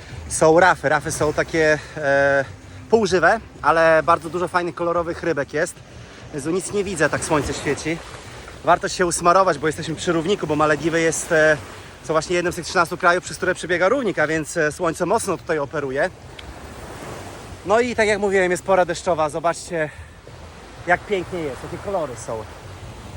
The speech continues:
No jest po prostu, e, bajecznie. Wrzesień, mamy dokładnie trzynasty dzień września dwa tysiące dwudziestego czwartego roku, a więc połowa września.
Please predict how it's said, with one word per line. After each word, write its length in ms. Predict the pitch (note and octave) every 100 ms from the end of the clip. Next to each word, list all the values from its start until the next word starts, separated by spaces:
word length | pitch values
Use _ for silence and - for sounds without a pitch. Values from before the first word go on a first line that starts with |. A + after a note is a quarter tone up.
| - -
No 60 | F#3+
jest 140 | G3
po 100 | G3
prostu, 640 | F#3+ F#3+ - G3 F#3 F3+ C#3 - - - - - - - - -
e, 380 | D3 D3+ D3+ D3+
bajecznie. 540 | C#3 G3+ F#3 - - F#2 - - - - - - - - - - - - - - - -
Wrzesień, 560 | C#3+ G#3+ - G#3+ G3+ F3+ - - - - - -
mamy 480 | D#3 E3+ E3 D#3+ D3 - B2+
dokładnie 640 | D#3+ - F#3+ E3+ F3 E3 C#3 - - -
trzynasty 540 | - G#3+ A#3 G3+ -
dzień 180 | E3+ E3+
września 360 | C#3+ G#3+ G3 F3+
dwa 140 | F3
tysiące 340 | F3+ F#3 F3 F3
dwudziestego 440 | D#3+ D#3 F#3+ E3+
czwartego 380 | - D#3 E3 D#3+
roku, 220 | F3 E3+
a 60 | D#3+
więc 120 | C#3
połowa 300 | F3+ F3 E3
września. 420 | - E3 - G#2